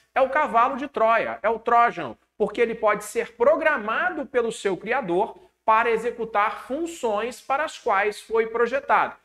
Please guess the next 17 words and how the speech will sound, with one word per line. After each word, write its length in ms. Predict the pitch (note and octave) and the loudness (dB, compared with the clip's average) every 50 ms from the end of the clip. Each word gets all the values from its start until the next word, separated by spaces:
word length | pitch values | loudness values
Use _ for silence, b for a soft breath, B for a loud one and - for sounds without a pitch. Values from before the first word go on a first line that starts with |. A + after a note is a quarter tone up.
| _ _ - | _ _ 2
e 100 | G4+ G4 | 4 6
outras 400 | D#4 A#3+ A3+ G#3+ - A#3 A3+ A3 | 6 6 4 4 2 -2 -4 -4
funções 500 | - - C4 C4+ C4 - G#3+ G3+ G#3+ G#3 | -6 -10 -10 -10 -8 -6 -6 -6 -6 -6
também 500 | - - B3+ B3 G#3 F3+ F#3 F#3+ G3+ F#3+ - - - - | -6 -6 -6 -4 -4 -2 -2 -4 -4 -8 -12 -18 -18 -4
designadas. 1120 | D#3 E3+ G#3+ G#3 E3 F#3 G#3+ G#3 A3+ G#3 G3+ G3+ G3 F3 D3 A#2 G#2 G#2+ - - b b b b | 0 2 2 2 0 -2 -4 -4 -2 0 2 2 2 2 -2 -4 -8 -12 -14 -18 b b b b
Crava 320 | - A3+ A#3 B3 B3 B3+ B3 | 0 2 2 2 2 0 0
pra 140 | C4 B3 A#3 | -2 -2 -2
mim, 380 | A3 G#3+ G3 D3+ G#2+ - - - _ _ | -2 -2 -4 -4 -6 -10 -16 -20 _ _
Fumarc, 500 | - G#3 G3+ G3 G#3+ A3+ B3+ A#3 - - A#3+ | 0 0 2 4 2 2 2 0 -2 -6 -8
Polícia 400 | G3 A#3+ A3+ G#3 B3 A3+ - B3 | -6 -6 -4 -4 -6 -6 -8 -10
Civil 320 | - - G#3+ D#3+ G3 A#3 | -10 -8 -8 -6 -6 -6
de 100 | G3 G3 | -6 -6
Minas 220 | G#3+ A3 A3 A3 G3+ | -6 -4 -4 -2 -2
Gerais, 400 | G3+ F#3 F3+ F#3+ G#3 G#3+ G#3 - | 0 0 0 0 0 -2 -4 -4
questão 380 | - G#3 F3 - - A3+ A3+ | -6 -6 -6 -4 -6 -6 -4
número 200 | B3+ C4+ D4 C#4 | -4 -2 -2 -2
um, 320 | A3 G#3+ G#3+ A3 G#3+ G#3+ | -2 -2 -2 -4 -8 -12